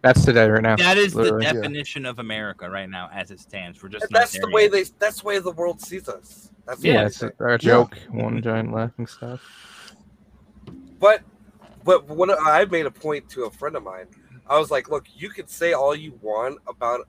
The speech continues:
Speaker 4: how Americans are this, Americans are that, but if you think about it,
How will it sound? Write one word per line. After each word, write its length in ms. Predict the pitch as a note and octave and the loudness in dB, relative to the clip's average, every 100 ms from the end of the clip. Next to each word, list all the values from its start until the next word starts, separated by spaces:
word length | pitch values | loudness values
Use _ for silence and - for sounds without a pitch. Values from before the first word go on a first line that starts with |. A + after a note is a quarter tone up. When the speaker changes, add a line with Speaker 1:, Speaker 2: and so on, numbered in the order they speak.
| _ | _
Speaker 4:
how 420 | G#2+ B2 B2 A#2+ | -14 -6 -4 -4
Americans 540 | A2 A2+ B2 A#2 A#2 G#2 | -6 -6 -6 -8 -14 -18
are 80 | G2 | -14
this, 200 | A2+ C3+ | -14 -14
Americans 440 | G#2 A#2+ A#2+ G2 G#2 | -12 -12 -12 -20 -18
are 80 | G2 | -10
that, 220 | A2 C3 _ _ _ _ | -8 -8 _ _ _ _
but 180 | - B2+ - _ _ _ _ _ | -6 -6 -6 _ _ _ _ _
if 100 | B2+ | -20
you 60 | |
think 380 | B2 - D3 C#3 | -20 -10 -8 -6
about 320 | D3+ D3+ D#3 | -2 0 2
it, 180 | E3 E3+ | 0 -2